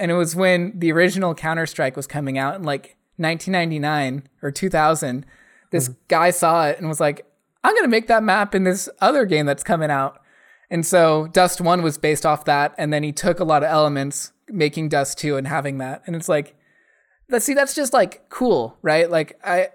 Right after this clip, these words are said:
Speaker 1: it's, I don't know. Like, I really like community content, and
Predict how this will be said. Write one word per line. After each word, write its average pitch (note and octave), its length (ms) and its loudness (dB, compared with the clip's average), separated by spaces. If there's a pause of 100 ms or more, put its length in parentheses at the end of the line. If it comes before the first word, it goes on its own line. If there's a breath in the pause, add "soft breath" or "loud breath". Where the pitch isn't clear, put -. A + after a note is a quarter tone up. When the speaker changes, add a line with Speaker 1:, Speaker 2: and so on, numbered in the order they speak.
Speaker 1:
it's, F3 220 -8 (300)
I G#3+ 120 2
don't E3 100 2
know. A#2+ 240 -6 (100)
Like, F3+ 120 0
I A#3+ 60 4
really C#4 240 2
like F#3+ 220 0
community D#3+ 380 -4
content, C#3+ 540 -8
and D3 240 -10